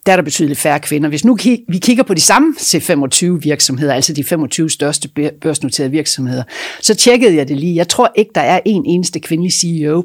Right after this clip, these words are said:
blandt dem for øjeblikket. Øh, og generelt, så er der meget færre kvinder, der når det øverste trin på ledelsesgangen. Og det er i høj grad her, vi har problemet, fordi det at komme frem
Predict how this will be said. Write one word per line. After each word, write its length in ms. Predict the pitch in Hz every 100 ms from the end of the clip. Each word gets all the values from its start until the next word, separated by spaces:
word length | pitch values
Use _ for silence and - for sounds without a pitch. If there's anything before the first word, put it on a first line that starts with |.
| 170
blandt 240 | 143 139
dem 260 | 147 156 - -
for 180 | -
øjeblikket. 640 | 135 156 160 139 143 - - - _ -
Øh, 300 | 147 147 147 147 - - - -
og 140 | 165 160
generelt, 600 | 175 170 190 202 - - - _
så 140 | - 180
er 140 | 160
der 100 | 175
meget 300 | 165 147 170
færre 260 | - 156 151
kvinder, 400 | - 160 165 160 - - -
der 80 | 170
når 400 | 170 190 180 127 -
det 100 | 190 -
øverste 420 | 262 233 - -
trin 400 | 143 - 160 175 - _ _ -
på 80 |
ledelsesgangen. 800 | 151 165 160 131 - 135 131 147 - _ _ _ - - - -
Og 80 | 160
det 100 | 143
er 40 |
i 60 | 151
høj 240 | 156 160
grad 200 | - 147
her, 160 | 156 147
vi 80 |
har 160 | 151 180
problemet, 520 | - 180 226 185 147
fordi 440 | - 170 190 185 - - -
det 60 | 226
at 100 | 202
komme 220 | 208 170
frem 320 | - 214